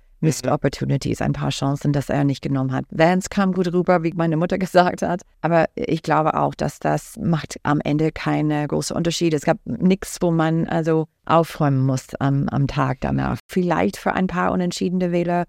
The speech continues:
Speaker 1: Wie gesagt, ich finde es sehr stark, wenn Vance sagt zu Walz, „Hey, sie war schon die letzte dreieinhalb Jahre im Amt, warum hat sie das schon nicht gemacht?“ Also das könnte, ähm, Leute zu Gedanken bringen. Ich finde am Ende, es gab wirklich so wenig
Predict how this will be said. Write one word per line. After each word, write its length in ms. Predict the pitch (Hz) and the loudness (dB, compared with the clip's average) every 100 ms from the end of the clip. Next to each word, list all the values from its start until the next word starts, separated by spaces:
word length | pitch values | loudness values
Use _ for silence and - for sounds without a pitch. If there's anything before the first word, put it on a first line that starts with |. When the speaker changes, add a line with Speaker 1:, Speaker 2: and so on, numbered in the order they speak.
| _ - | _ -2
Speaker 1:
Wie 80 | 175 | 0
gesagt, 300 | 180 175 160 | 2 0 -2
ich 140 | - - | -6 0
finde 160 | 175 | 0
es 80 | 170 | 2
sehr 140 | 175 | -2
stark, 380 | - 190 202 214 - | -2 0 0 0 -4
wenn 400 | 175 170 165 165 | -2 0 2 0
Vance 280 | 165 165 165 | 0 0 -2
sagt 300 | 165 165 - | -2 -2 -4
zu 400 | - 165 160 156 | -4 -2 0 0
Walz, 460 | 160 156 156 - - - - | 0 0 -2 -10 -20 -20 -12
„Hey, 260 | 160 165 - | -4 -2 -2
sie 160 | 156 160 | -2 0
war 120 | 170 | 0
schon 220 | - 185 | 2 2
die 60 | 165 | 2
letzte 220 | 156 - | 0 -2
dreieinhalb 420 | 156 156 156 156 | -2 0 0 0
Jahre 180 | 156 156 | 0 0
im 60 | 156 | 0
Amt, 360 | 160 160 - - | 0 0 -2 -4
warum 320 | 160 156 156 | -2 -2 -2
hat 100 | 160 | -2
sie 80 | 156 | 0
das 160 | 156 | -2
schon 220 | - 156 156 | 0 -2 0
nicht 200 | 151 - | -2 -4
gemacht?“ 420 | 151 147 143 - | -2 -2 -4 -4
Also 260 | 160 170 175 _ - - _ _ | 0 2 0 _ -20 -20 _ _
das 220 | 208 208 | 0 0
könnte, 440 | - 269 247 240 233 | 4 4 6 4 4
ähm, 480 | 240 233 233 233 214 - | 4 2 0 -2 -4 -8
Leute 360 | - 220 220 214 | 0 2 4 2
zu 100 | 214 | -2
Gedanken 340 | 202 208 214 | 2 2 2
bringen. 380 | 196 196 190 190 - | 0 2 2 0 -2
Ich 180 | - | -8
finde 300 | - 190 185 - _ - | 0 2 2 -2 _ -10
am 220 | - 180 | -2 -2
Ende, 480 | - 175 180 196 180 - | 0 0 2 2 2 -2
es 200 | - - | -8 -8
gab 240 | - 175 - | -2 -2 -2
wirklich 380 | - 180 - 175 - | -2 -2 -2 -6 -6
so 260 | - 190 190 | -4 -2 2
wenig 480 | 180 175 170 - | 2 2 0 -6